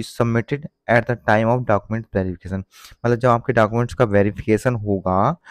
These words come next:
तो आप लोगों को अपना जो डोमिसाइल है, मतलब मूल निवास है, वो आप लोगों को वहाँ उपस्थित कराना होगा। तो यहाँ पर मैंने आपको बताया, इस पर टिक कर देंगे। टिक करना है, पर्सनल डिटेल वाला जो ऑप्शन आप लोगों के सामने नीचे दिखाई दे रहा है,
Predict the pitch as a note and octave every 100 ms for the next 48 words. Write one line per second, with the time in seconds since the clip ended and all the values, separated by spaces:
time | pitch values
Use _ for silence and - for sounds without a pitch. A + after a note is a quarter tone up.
0 | - - - - A2+ B2 B2 B2 A#2+ -
1 | - A#2 B2 B2+ B2+ C3 C3+ - A2 G#2+
2 | A2 A#2+ - G#2 F#2+ F#2+ G2 G#2+ G#2 G#2+
3 | A#2 A2 G#2 G2 - G2 G#2+ E3+ - -
4 | - - G#2+ A#2+ A2 - A2 G2+ G2+ F#2+
5 | G2 G2+ - F#2+ - D#3 - - - _
6 | - G#2 G2 A2+ B2 A#2+ A2 A#2 D#3+ -
7 | _ _ _ _ _ C3 A#2+ A#2 B2 B2+
8 | B2+ B2+ B2 A2+ B2+ - B2+ A#2+ - A#2
9 | G#2+ A#2 C#3 - C#3 B2+ B2 C3+ A2+ G#2
10 | B2 B2+ A#2+ A#2 A#2 A#2 A2+ G2+ - B2
11 | - A#2 A#2 A2 G#2+ A2 A2+ G#2+ A#2 G#2
12 | - G2+ F#2+ F#2 F#2 F#2+ C#3